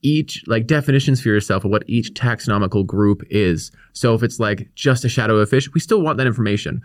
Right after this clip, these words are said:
So the second aspect is repetition. <laughs> The first part of my master's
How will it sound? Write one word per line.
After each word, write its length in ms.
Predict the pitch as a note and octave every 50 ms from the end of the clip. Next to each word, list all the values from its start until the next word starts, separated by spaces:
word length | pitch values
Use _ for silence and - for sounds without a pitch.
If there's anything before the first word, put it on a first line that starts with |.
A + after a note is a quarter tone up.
| - _ _ _
So 140 | - - A#2
the 60 | A2+
second 340 | - - F3+ F3+ F3+ F#3 D#3+
aspect 480 | B2+ A#2 A2+ A#2 - - A2 G#2 F#2+ -
is 260 | A2 G#2+ G#2 G2+ - _ _ _ _ _ _ -
repetition. 600 | F#2+ G2 - - - - A2+ F2+ - - C#2+ C#2+ - - - -
<laughs> 0 | - - - F#3 F3 C3+ A#2+ D#3+ - -
The 160 | F3+ D#3 C#3+ -
first 280 | E3 E3+ E3+ - -
part 180 | - G3 D#3 D3+
of 60 | C#3+
my 100 | C#3 C#3
master's 500 | C#3 C3+ C#3 C#3 C#3 - C#3+ C#3 C3 C3+